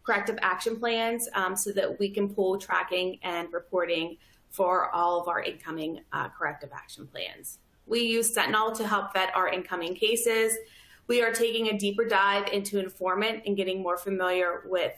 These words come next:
Informant and how it can, um, help the S I U achieve, uh, team achieve, uh, more referrals. And Cotiviti's prepay solution, which we are really excited about,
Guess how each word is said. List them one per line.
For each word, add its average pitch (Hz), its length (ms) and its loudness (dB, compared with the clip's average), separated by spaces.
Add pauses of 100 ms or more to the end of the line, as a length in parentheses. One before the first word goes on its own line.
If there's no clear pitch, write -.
Informant 208 680 0
and 185 120 -6
how 170 200 0
it 165 140 -4
can, 180 280 -4
um, 160 320 -2
help 180 280 -2
the 175 100 0
S 160 180 -4
I 175 40 -6
U 170 180 -4
achieve, 185 520 -4 (200)
uh, 180 100 -2 (340)
team 202 280 -2
achieve, 196 420 -4 (420)
uh, 175 160 2
more 175 260 0
referrals. 175 600 0 (4000)
And 294 200 2
Cotiviti's 220 500 0
prepay 226 480 -2
solution, 185 640 -2
which 196 240 -4
we 185 160 -6
are 180 160 -2
really 170 240 -2
excited - 480 -6
about, 98 380 -4